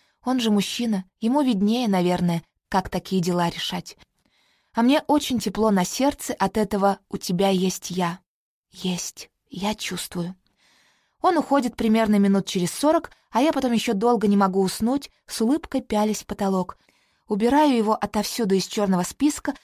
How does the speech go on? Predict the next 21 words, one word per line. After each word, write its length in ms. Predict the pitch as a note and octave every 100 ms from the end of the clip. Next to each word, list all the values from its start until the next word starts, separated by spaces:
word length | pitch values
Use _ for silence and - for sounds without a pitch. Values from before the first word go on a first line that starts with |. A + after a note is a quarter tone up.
| _
и 100 | A3
получаю 520 | - A3+ - C4+ C4+
сразу 400 | B3 B3 C4 B3+
же 100 | A3+
короткое 720 | A3+ G#3 A#3 A#3+ - A#3 A3 -
«неужели?». 800 | G3 G3+ G#3+ G3+ F#3 F#3+ F3 E3 - _ _ -
Хихикаю 560 | - F#3 C4+ D4+ B3+
в 100 | A3
подушку, 640 | - F#3 G3+ D4+ - C#4+ - _ -
желаю 380 | G3+ A3+ B3+
сладких 480 | A3 G#3 G3+ - E3+
снов 420 | - A3 C#4+ D4+ - _ _
и 100 | C#4
недолго 420 | C#4+ A3+ C4 A#3+
размышляю 580 | A3 G3+ G3 - G3+ F#3+
о 60 | F3+
том, 260 | - D4 D#4+ _
что 260 | - - G3
жизнь, 380 | F#3 B3+ C#4+ C#4+
вполне 480 | - F#3 F#3+ A#3 D4+
возможно, 680 | A#3+ G#3 A3 C4+ A#3+ A#3+